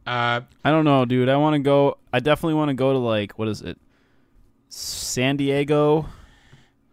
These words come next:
Speaker 2: What's the other one? San Francisco. Oh, I think San Diego's the good one, right?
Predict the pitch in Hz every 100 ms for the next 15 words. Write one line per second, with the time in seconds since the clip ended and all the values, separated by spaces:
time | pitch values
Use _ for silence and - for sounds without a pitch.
0 | _ _ _ _ - 131 - 117 110 104
1 | 98 98 - 127 120 123 - 120 - 87
2 | 143 135 185 - 175 160 160 131 120 123
3 | 113 104 107 113 131